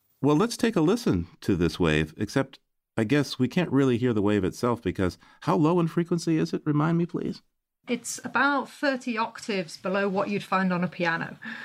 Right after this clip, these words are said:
Speaker 2: So, uh, nothing can hear this.
Speaker 1: Not even Barry White's voice is gonna get down there, I guess, huh?
Speaker 2: Not even Barry White. <laughs>
Speaker 1: All right, well, let's take a listen to this sound as it is sped up. How many times?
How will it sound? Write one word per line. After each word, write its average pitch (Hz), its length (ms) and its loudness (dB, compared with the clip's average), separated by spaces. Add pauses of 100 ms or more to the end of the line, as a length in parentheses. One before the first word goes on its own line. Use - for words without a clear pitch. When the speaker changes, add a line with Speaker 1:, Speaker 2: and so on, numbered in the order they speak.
(340)
Speaker 2:
So, 175 640 -2
uh, 160 340 -6 (300)
nothing 202 600 2
can 185 200 -6
hear 170 200 -2
this. 170 400 -12 (420)
Speaker 1:
Not 110 160 0
even 107 220 4
Barry 104 240 4
White's 95 300 2
voice 92 280 0
is - 80 -10
gonna 65 180 -4
get 64 140 -4
down 62 200 -2
there, 53 180 -6
I 58 120 -4
guess, - 260 -6
huh? 82 180 0 (400)
Speaker 2:
Not 196 420 0
even 185 180 -4
Barry 185 200 -4
White. - 260 -18 (580)
<laughs> - 120 -10 (140)
Speaker 1:
All - 60 0
right, 73 100 -4
well, 110 100 2
let's 240 160 2
take 170 220 0
a 151 40 2
listen 131 600 0
to 101 120 0
this 90 200 2
sound 98 340 2
as 98 400 0
it 95 100 2
is 90 260 0 (120)
sped 113 300 0
up. 73 160 0
How 123 100 2
many 143 180 2
times? 175 420 -2